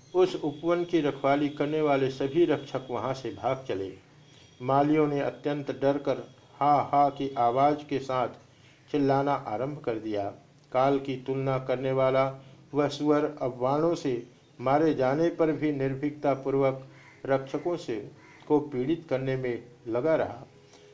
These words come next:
तब तो उन रखवालों के भय की सीमा नहीं रही। वे राजा हरिश्चंद्र की शरण में गए।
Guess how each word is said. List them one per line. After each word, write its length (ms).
तब 220
तो 120
उन 260
रखवालों 560
के 240
भय 460
की 200
सीमा 360
नहीं 260
रही। 240
वे 140
राजा 340
हरिश्चंद्र 560
की 200
शरण 380
में 180
गए। 280